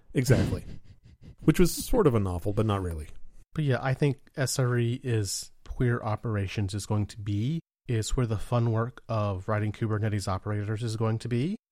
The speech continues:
Speaker 2: And there are a lot of really interesting problems in that space, at least interesting for me.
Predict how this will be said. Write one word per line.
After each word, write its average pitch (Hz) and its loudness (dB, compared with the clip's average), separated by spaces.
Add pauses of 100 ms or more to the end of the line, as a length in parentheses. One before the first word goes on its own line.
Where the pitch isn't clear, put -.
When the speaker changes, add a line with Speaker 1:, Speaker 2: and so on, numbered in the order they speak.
Speaker 2:
And 117 0
there 123 0
are 120 2
a 120 2
lot 110 0
of 113 -6
really 113 0
interesting 110 -2 (360)
problems 117 0
in 107 0
that 95 -2
space, - -4
at - -4
least 240 0
interesting 156 2
for - -4
me. 90 -4